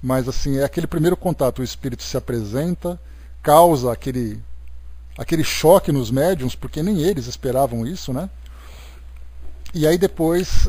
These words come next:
é, ca-, acabando, né, esse, esse choque inicial, aí depois ele começa a conversar com mais liberdade com todos os participantes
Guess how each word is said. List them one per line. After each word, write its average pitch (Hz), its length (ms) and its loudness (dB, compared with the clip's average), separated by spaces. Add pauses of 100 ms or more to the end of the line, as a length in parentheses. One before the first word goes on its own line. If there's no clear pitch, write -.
é, 151 1040 4 (220)
ca-, - 160 -10
acabando, 160 580 2
né, 135 80 2
esse, - 180 -4 (120)
esse - 260 -8
choque 143 400 0
inicial, 127 580 -2 (280)
aí 190 100 0
depois 190 300 2
ele 214 100 0
começa 190 340 -2
a 190 40 0
conversar 180 600 2
com 175 120 -4
mais 156 180 2
liberdade 143 520 0
com - 120 -6
todos 131 320 -6
os 135 120 -12
participantes - 760 -10